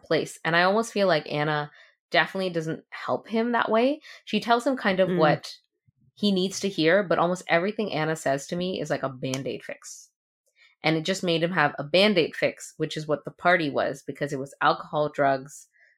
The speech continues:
Speaker 1: uh, distraction, rather than focusing on a real vulnerable conversation, which is what Diane was there for. And you're right, it didn't match the
Speaker 2: Mm.
Speaker 1: vibe.
Speaker 2: Yep, and then he pushed away yet another person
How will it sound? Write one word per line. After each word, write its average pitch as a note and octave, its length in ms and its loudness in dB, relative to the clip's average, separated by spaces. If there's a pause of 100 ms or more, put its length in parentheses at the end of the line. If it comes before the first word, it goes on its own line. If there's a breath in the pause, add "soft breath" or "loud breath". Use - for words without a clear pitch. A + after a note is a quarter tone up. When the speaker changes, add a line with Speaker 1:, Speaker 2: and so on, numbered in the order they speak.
(120)
Speaker 1:
uh, C3 120 -4
distraction, C#3 880 -2 (460)
rather D#3+ 340 2
than D3 160 0
focusing D3+ 580 0
on C3+ 560 -4 (220)
a D3+ 220 -2
real D#3+ 320 2
vulnerable C#3+ 440 0
conversation, C3+ 680 -4
which C#3+ 160 -10
is C#3 80 -10
what C#3 160 -4
Diane B2+ 340 -6
was B3 120 -14
there - 180 -8
for. - 300 -12 (520)
And D3+ 100 -6
you're D3+ 100 -2
right, C3+ 140 2
it C#3+ 120 -4
didn't D#3 140 -6
match D3 200 0
the E3+ 60 0
Speaker 2:
Mm. D#3+ 100 -2
Speaker 1:
vibe. - 240 -2 (1300 loud breath)
Speaker 2:
Yep, F#3 300 2 (120)
and D#3+ 100 -4
then F3+ 160 4
he F3+ 380 4
pushed - 480 -2
away F#3+ 680 8
yet G#3 240 6
another B3 320 4
person D3 600 -2